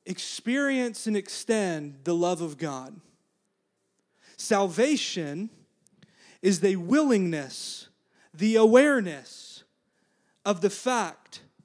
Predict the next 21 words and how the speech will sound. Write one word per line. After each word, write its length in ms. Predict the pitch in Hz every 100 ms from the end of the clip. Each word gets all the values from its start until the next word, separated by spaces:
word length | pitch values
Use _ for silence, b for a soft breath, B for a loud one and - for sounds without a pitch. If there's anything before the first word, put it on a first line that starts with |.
| _ _ _ _ _ _ _
that 220 | 156 196
your 340 | 175 147 269 285
life 460 | 214 240 202 170
is 160 | 180 -
hidden 320 | 170 220 196
in 160 | 165 160
Christ. 680 | - 180 139 127 - - _ _ _ _ _ _ _ _ _ _ _ _ _ _ _ _ -
And 180 | 175 196
you 100 | 285
keep 280 | - 269
trying 340 | - 233 240 226
to 80 | 190
squeeze 540 | - - 240 240 202
into 340 | 226 226 214
these 220 | 175 175 180
old 340 | 220 254 202
t-shirts 720 | - 247 208 - 220 220 -
and 140 | 190
jeans 560 | 160 190 226 196 180 139
that 180 | 175 175
simply 600 | - 240 269 269 226